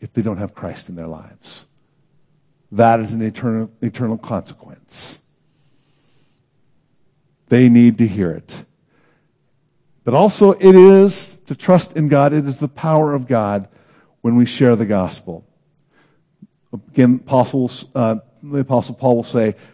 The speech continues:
in Romans, uh, one sixteen, "For I am not ashamed of the gospel." And listen to this. "Because it is the power of God that brings salvation to everyone who believes, first to the Jew and then to the Gentile." When you and I share,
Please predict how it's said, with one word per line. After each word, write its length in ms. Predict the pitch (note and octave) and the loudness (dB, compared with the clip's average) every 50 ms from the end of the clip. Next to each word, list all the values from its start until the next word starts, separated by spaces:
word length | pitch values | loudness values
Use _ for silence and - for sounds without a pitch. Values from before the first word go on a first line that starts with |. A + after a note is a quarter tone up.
| _ _ - | _ _ -6
in 120 | B2 A#2 | -2 2
Romans, 420 | A#2+ A#2 A2+ A#2 A#2 A2+ A2 - - - | 4 4 4 2 0 -4 -8 -14 -14 -10
uh, 100 | B2+ A2+ | -10 -8
one 220 | G#2+ A2 A2+ A2+ | -6 -6 -8 -8
sixteen, 400 | G#2 - B2+ - - - A#2+ A2+ | -8 -8 -10 -6 -4 -4 -4 -4
"For 180 | A2 - B2 A2+ | -6 -8 -10 -8
I 140 | - B2+ C3 | -4 -2 0
am 80 | C3+ | 0
not 160 | C3 C3 C3 C3 | 2 2 2 0
ashamed 460 | B2+ - - - D3 D3 D3+ D3+ D3 | 0 -4 -4 0 2 2 2 2 0
of 80 | C#3 | 0
the 80 | C3+ D#3 | -2 -2
gospel." 480 | B2+ C#3+ C#3 C3+ C3 B2 - - A#2+ A2+ | -2 0 0 0 0 -2 -4 -6 -6 -4
And 100 | A2+ A#2+ | -2 -2
listen 240 | C#3 C3+ - D3+ C#3 | -2 -2 -4 -6 -6
to 60 | C3 | -4
this. 640 | B2+ C3 A#2 G2 - - - - - - - - - _ _ _ _ _ _ _ _ _ _ _ _ _ _ _ _ _ _ _ _ _ _ | -2 -2 -2 -2 -4 -8 -12 -14 -14 -14 -16 -18 -20 _ _ _ _ _ _ _ _ _ _ _ _ _ _ _ _ _ _ _ _ _ _
"Because 340 | C#3 B2+ - C#3 C3+ A#2+ - - - | -6 -2 0 0 0 0 -2 -2 2
it 160 | F3+ F#3 F#3 | 4 6 6
is 140 | F#3 E3+ C3+ | 6 4 2
the 100 | D#3+ D#3 | 0 -2
power 440 | - - C#3+ C#3 C#3+ D3 C#3+ C#3+ | -2 -2 0 2 4 4 6 4
of 100 | C#3+ B2 | 4 2
God 280 | A2+ C#3 C3 B2+ B2 A2+ | 2 2 2 4 4 2
that 160 | B2+ B2 A2+ | 0 -2 -2
brings 240 | B2+ B2+ B2 B2 A#2+ | -4 -4 -4 -4 -6
salvation 560 | - - C3 A#2+ A2 B2 A#2+ A2+ - - A#2 | -4 -2 -2 0 0 -2 -4 -4 -4 -6 -6
to 60 | A2+ | -4
everyone 360 | - C3 B2 A#2+ B2 A#2+ A2+ G#2 | -4 -4 -4 -4 -4 -6 -6 -6
who 100 | A#2+ G#2+ | -8 -8
believes, 500 | G#2 G#2+ G#2 G#2 G2+ G2 G2 F#2 - - - - - _ _ - | -4 -4 -2 -2 -2 -2 -4 -6 -8 -14 -20 -20 -20 _ _ -4
first 220 | C3 B2 - - | -4 -4 -2 -2
to 100 | - B2+ | -4 -4
the 140 | A2 A2+ A#2 | -2 -2 -4
Jew 420 | G2+ G2 A2+ A2+ A2 G#2+ G#2+ G#2+ - _ _ _ _ _ | -6 -6 -4 -4 -2 -2 -4 -6 -10 _ _ _ _ _
and 240 | - G2+ G2+ G2 F#2 | -10 -10 -8 -6 -4
then 220 | G2+ G#2 G2+ G2+ F#2 | -4 -2 -2 -4 -6
to 80 | - | -8
the 120 | G2 G2+ G2 | -10 -10 -10
Gentile." 720 | - - F#2+ F2 E2+ - - F#2+ E2 E2+ F2+ F2 F2+ _ _ _ _ _ _ _ _ _ _ _ _ _ _ _ _ _ _ - - _ _ _ | -10 -12 -12 -14 -14 -16 -18 -18 -18 -18 -20 -20 -20 _ _ _ _ _ _ _ _ _ _ _ _ _ _ _ _ _ _ -20 -20 _ _ _
When 160 | - A2+ A2 | -6 -2 2
you 140 | A#2+ C3+ D3+ | 4 4 6
and 100 | D3+ D3+ | 6 6
I 160 | D3 D3+ D#3 | 6 6 4
share, 720 | D#3 - - E3 D#3 D3+ D3+ D#3 D#3+ D#3 D#3+ E3 D#3+ - | 2 2 0 2 4 6 6 6 6 6 4 2 0 -4